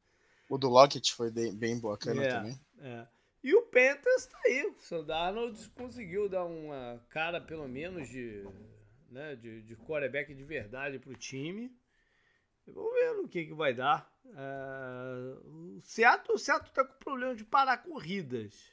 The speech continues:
Speaker 2: né? Mas o, eu não sei se Carolina vai conseguir correr contra eles, até porque o principal running back deles no momento, que é o Foreman,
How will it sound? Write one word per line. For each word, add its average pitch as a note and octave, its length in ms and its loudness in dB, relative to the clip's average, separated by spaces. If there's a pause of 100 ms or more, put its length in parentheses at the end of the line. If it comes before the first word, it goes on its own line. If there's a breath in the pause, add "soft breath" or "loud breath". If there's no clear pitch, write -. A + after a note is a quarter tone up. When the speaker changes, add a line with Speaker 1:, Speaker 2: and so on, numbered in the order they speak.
(140)
Speaker 2:
né? D3 240 -6
Mas D3+ 300 -8
o, D3 680 -10
eu D3+ 40 -12
não A#3 100 -14
sei A3 160 -10
se G#3 120 -16
Carolina F#3+ 580 -6
vai G3 120 -12
conseguir E3 560 -16
correr D#3+ 280 -4
contra E3 300 -10
eles, F3+ 200 -10
até G#3 200 -14
porque G#3 240 -10
o G#3 180 -2
principal F3 480 -10
running D#3 260 -10
back C#3+ 300 -8
deles B2 300 -12
no C#3 100 -12
momento, B2+ 580 -10
que - 80 -16
é B2 60 -10
o A2+ 300 -12
Foreman, E3+ 600 -6